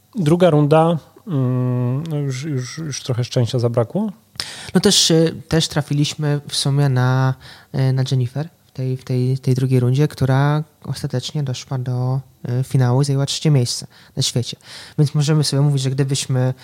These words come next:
Speaker 2: z nią wygrali, no to też byśmy byli w finale i może byśmy byli lepiej niż ona. E,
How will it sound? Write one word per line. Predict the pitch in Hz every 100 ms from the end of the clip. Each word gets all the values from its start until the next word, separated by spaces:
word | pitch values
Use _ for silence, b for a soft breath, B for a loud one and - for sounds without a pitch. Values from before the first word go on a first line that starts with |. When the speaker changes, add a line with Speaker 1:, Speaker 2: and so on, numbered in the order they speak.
| B B B
Speaker 2:
z | 131
nią | 131
wygrali, | 127 131 131 156
no | 143
to | -
też | 135
byśmy | 123 135 127
byli | 131
w | 131
finale | - 131 123 151
i | 151
może | 135 135
byśmy | 139 139 143
byli | 147
lepiej | 147 165
niż | 165 156
ona. | 131 120
E, | 139 _ - - - - - - -